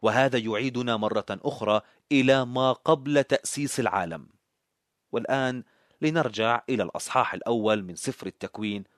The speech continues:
في ضوء ما ذكرناه للتو. إذن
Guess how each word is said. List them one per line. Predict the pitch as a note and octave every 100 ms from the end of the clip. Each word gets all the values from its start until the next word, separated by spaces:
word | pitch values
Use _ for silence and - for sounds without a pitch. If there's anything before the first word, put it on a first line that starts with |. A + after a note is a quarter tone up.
| _ -
في | D3+
ضوء | B2+ C#3+ - C3 A#2+
ما | A2 C#3 B2
ذكرناه | G#2+ - G#2 F#2+ A2 F#2+ G2
للتو. | F2+ - F#2+ C#2+ B1 _ _ _ _ _ _ _ _ _ _ _
إذن | E3 C#3+ E3